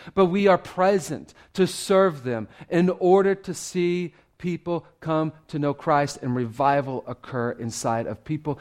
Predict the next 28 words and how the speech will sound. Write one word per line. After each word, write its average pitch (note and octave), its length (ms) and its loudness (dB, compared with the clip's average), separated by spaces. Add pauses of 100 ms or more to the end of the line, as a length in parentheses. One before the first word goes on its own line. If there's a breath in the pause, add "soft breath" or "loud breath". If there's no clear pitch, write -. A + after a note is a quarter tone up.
(160 loud breath)
inside B2+ 300 -2
of A2 100 -4
apartment A#2+ 480 -4
complexes. A2 560 -8
We've B2+ 120 -4
talked C#3 220 0
about B2+ 300 0 (240 loud breath)
serving C#3+ 460 2 (140 loud breath)
apartment C3+ 440 0
complexes B2 460 -4
through - 220 -6
Easter C#3+ 300 -4
baskets A2 540 -4
leading B2 240 -2
up A#2+ 120 -4
to - 140 -10
Easter A#2 300 -4
in G#2+ 80 -4
March. A2+ 480 -6 (1400)
What D3 120 -20
could C3 140 -10
happen - 360 -8 (1160)
if B2 120 -14
a B2+ 60 -4
people D#3 340 -4
got A#2+ 200 0
intoxicatingly A#2 880 -4
passionate? - 560 -14